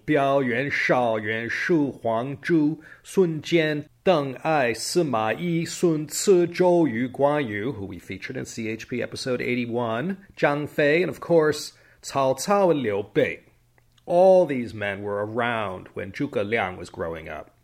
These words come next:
Sun Quan, however, he was born a, a year after Zhuge Liang. But those are some of the more important names as the Eastern Han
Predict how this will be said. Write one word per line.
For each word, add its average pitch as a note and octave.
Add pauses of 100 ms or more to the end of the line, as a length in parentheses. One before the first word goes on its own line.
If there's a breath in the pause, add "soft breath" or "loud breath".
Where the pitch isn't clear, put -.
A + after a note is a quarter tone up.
(440 soft breath)
Sun G3+
Quan, G#2
however, G2+
he F#3
was B3
born A#2+
a, G2
a A2+
year G#2+
after G2
Zhuge -
Liang. F2 (280 loud breath)
But C#3+
those G#3
are A#2+ (300 soft breath)
some C#3+
of B2+
the A#2+
more A2
important A2
names G#2+
as -
the -
Eastern A2+
Han G2+